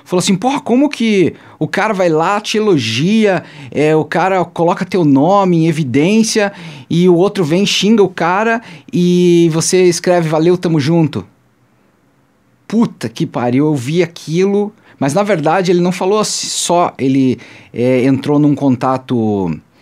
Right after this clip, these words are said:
verbal, né, escrevendo mal do Nando Moura. Ele escreveu assim, "Gustavo", eu lembro mais ou menos desse comentário, "Gustavo, pô,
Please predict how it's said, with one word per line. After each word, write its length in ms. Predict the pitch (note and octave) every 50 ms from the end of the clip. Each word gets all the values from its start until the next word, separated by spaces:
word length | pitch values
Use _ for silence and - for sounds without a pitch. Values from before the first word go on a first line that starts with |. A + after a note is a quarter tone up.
| - - _ -
verbal, 800 | F2+ F#2 A#2 C3+ C3+ C3 A2 G2 A#2+ C#3 C3 C3 A#2+ A2+ G2+ E2 F2
né, 360 | G2+ A2 B2 C3+ C3+ B2 - - - - - - - _ -
escrevendo 680 | - - - D3+ C3 A#2+ C#3+ C#3+ C#3+ C3+ B2 A#2 - -
mal 320 | A2 A#2+ C3 C3 C3 B2+
do 120 | A2 A2+ A#2
Nando 200 | A2+ A2+ A#2 A#2
Moura. 300 | A2+ G#2+ G#2 G2+ G2+ G#2
Ele 100 | A2 B2
escreveu 400 | B2+ - - D3 C#3 C3 C#3+ C#3
assim, 240 | B2+ - - C3 A2+
"Gustavo", 680 | B2+ A#2+ - - - D#3+ F3 F#3 D#3 A2+ F#2+ G2 G2+
eu 100 | A#2+ C#3+
lembro 380 | C#3 C#3+ C#3 C#3 C3+ F3 E3 D3+
mais 220 | D#3+ F3+ F#3+ D#3+
ou 60 | D3
menos 220 | C3 C#3 C#3+ C#3 A#2
desse 160 | A#2+ A2+ -
comentário, 540 | - B2 A2 G#2+ F#2+ F#2 - F#2+ D#2 C#2+ F2+
"Gustavo, 420 | A2+ - - - E3 D#3+ C#3+ C3+
pô, 300 | B2 - D#3+ D#3+ D3 -